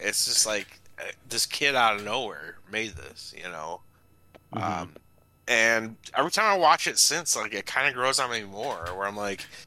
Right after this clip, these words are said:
Speaker 1: I look over the flaws, and I look over, like,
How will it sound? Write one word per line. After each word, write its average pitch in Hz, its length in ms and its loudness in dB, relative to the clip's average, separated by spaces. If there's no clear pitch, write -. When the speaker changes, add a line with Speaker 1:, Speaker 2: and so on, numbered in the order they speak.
Speaker 1:
I 117 100 4
look 143 220 2
over 151 160 2
the 143 60 4
flaws, 127 580 6
and 107 120 0
I 107 60 -6
look 113 180 -10
over, 117 260 -4
like, 104 340 2